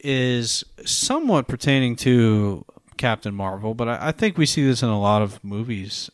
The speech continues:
as of lately. Um, essentially, we're just gonna be discussing political or social undertones in films. Essentially, uh, I think it's usually stuff that the audience doesn't quite catch.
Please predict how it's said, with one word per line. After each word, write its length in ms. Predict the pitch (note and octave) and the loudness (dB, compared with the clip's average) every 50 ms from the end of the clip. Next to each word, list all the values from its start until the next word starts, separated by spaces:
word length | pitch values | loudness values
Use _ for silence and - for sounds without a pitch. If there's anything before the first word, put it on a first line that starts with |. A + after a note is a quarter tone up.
| - | -12
as 240 | D#2 G2 G#2+ G#2+ G2 | -8 -6 -6 -6 -6
of 100 | G2+ G2 G#2+ | -8 -6 -4
lately. 460 | B2 C3+ D3 B2+ F#2 G2+ G#2 A#2 - _ _ _ _ _ _ _ _ _ _ _ _ _ - | -2 -2 -2 -2 -2 -4 -6 -6 -8 _ _ _ _ _ _ _ _ _ _ _ _ _ -6
Um, 400 | A2+ A2+ A#2 A#2 A#2 A#2 - - - - | -4 -2 0 0 -2 -4 -6 -12 -12 -8
essentially, 380 | - - A3+ A#3+ A3+ - G#3+ | -4 0 0 2 2 2 2
we're 60 | G3+ | 2
just 120 | G3 - - | 2 2 2
gonna 140 | G3 F#3+ E3+ | 0 0 0
be 60 | D#3 | 0
discussing 840 | D3 C#3 - - - D#3 D3 - - D3+ C#3+ C#3 C3+ B2+ A#2+ A#2+ A2+ - | 0 0 0 2 4 4 4 4 4 2 2 2 2 2 0 -2 -4 -4
political 440 | - - D3 D3+ D3+ D3 - - C#3+ | 0 4 4 6 6 4 4 4 4
or 180 | C3+ A#2+ A2+ G#2+ | 4 4 4 2
social 460 | - - - C3+ C3+ - - B2+ A2+ | 2 0 0 2 0 0 0 -2 -2
undertones 640 | F#2 B2 B2+ B2+ B2+ A#2+ - - C#3 C3 C3 B2+ B2 | -2 -2 0 0 0 -2 0 0 2 2 2 2 2
in 120 | B2 A#2 G#2+ | 0 -2 -2
films. 760 | - - C3 C3 C3 B2+ C3 C3+ C3 _ _ _ - - _ _ _ _ _ _ _ _ _ _ _ _ _ _ _ _ _ | -2 0 2 2 2 0 0 -4 -8 _ _ _ -20 -20 _ _ _ _ _ _ _ _ _ _ _ _ _ _ _ _ _
Essentially, 760 | - - - D3 C#3 B2+ - - C#3 C3 B2+ B2 B2 A#2+ A#2+ A#2 | -12 -6 -2 0 0 0 0 2 4 4 6 6 6 8 8 8
uh, 600 | A#2 G#2+ G#2+ G#2 G2+ G2+ G2 G2 G2 G2+ F2 - - - _ _ _ _ _ _ - - _ _ _ - - | 8 6 6 6 4 4 2 2 0 -2 -4 -4 -8 -12 _ _ _ _ _ _ -20 -20 _ _ _ -18 -12
I 100 | - C3 | -12 -6
think 220 | - - G3+ G3+ G3+ | -2 2 2 4 2
it's 180 | F3+ - - | 2 0 0
usually 480 | B2 B2+ C#3 D3+ D#3+ D3+ D3+ D3+ C#3 B2+ | 0 4 6 6 6 6 6 6 4 4
stuff 320 | - - - C3+ C3 - | 4 4 4 4 4 4
that 140 | - C3 A#2 | 2 0 2
the 120 | A#2+ A2+ | 4 4
audience 400 | A2+ A2+ A#2 A#2 A#2 A#2 A#2 G#2+ | 6 6 6 6 4 4 2 -2
doesn't 280 | - - A#2 A2 A2 G#2 | -4 -4 -4 -2 -4 -4
quite 300 | - - A2 G2+ F#2 - | -2 -2 -2 -2 -2 -6
catch. 720 | - - - A2 G#2+ A2 - - - - - - - - | -10 -6 -4 -4 -4 -4 -4 -6 -8 -8 -8 -10 -10 -12